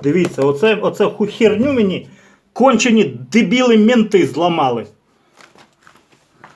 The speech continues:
І ясно, що мені ці от гандони-лікарі не збираються відновлювати здоров'я, е, не збираються мені платити гроші за ушкоджене здоров'я. Ці, блядь, кончені менти дурні, блін,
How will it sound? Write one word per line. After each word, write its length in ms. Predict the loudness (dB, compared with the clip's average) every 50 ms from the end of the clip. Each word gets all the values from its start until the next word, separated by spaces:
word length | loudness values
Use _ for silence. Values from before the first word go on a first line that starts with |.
| _ _ _ _ _ -20 -20 -20 _ _ _ _ -20 -20 -20 -20 -20 _ _
І 120 | -4 -2
ясно, 380 | 0 2 2 0 0 -2 -6 -8
що 160 | -4 -2 -2
мені 420 | 0 0 0 0 -2 -2 -2 -6 -10 -18 -18 -14 -6
ці 140 | -2 0 0
от 180 | 0 0 -2 -6 -12 -20 _ -20 -20 -20 -20 -20 _ -20 -20 _ _ _ _ _ _ _
гандони-лікарі 1300 | -6 -4 -2 -2 -2 -2 -4 -4 -2 -2 0 0 -2 -2 -2 -2 -2 -2 -2 -2 -4 -8 -12 -14 -16 _
не 220 | -8 -4 -2 -2 -2
збираються 640 | -2 -4 -4 -2 0 0 -2 -2 -4 -4 -6 -6
відновлювати 600 | -6 -6 -10 -10 -8 -8 -4 -4 -4 -4 -4 -6
здоров'я, 580 | -8 -4 -2 0 2 2 2 0 -2 -4 -6 -8 -12 _ _ _ _ _ _ _ _ _ _ _ _ _ _ _ _ -6
е, 140 | -4 -2
не 120 | -2 -2 -2
збираються 520 | -4 -4 -2 0 2 2 2 0 -2 -4
мені 140 | -4 -6 -6
платити 540 | -6 -2 -2 -2 -2 -2 -4 -6 -4 -4 -4
гроші 400 | -4 -2 -2 -2 -2 -4 -4 -4
за 120 | -4 -4
ушкоджене 500 | -4 -4 -6 -6 -4 -4 -4 -4 -4 -6
здоров'я. 440 | -8 -2 0 0 2 2 0 0 -2
Ці, 220 | -4 -4 -6 -6
блядь, 260 | -6 -4 -4 -4 -4 -6
кончені 520 | -8 -6 -4 -4 -4 -4 -6 -8 -4 -2
менти 600 | 0 0 0 0 -2 -2 -4 -4 -4 -4 -4 -6 -6
дурні, 440 | -4 -4 -4 -4 -4 -4 -4 -4 -4
блін, 300 | -4 -4 -4 -6 -6 -8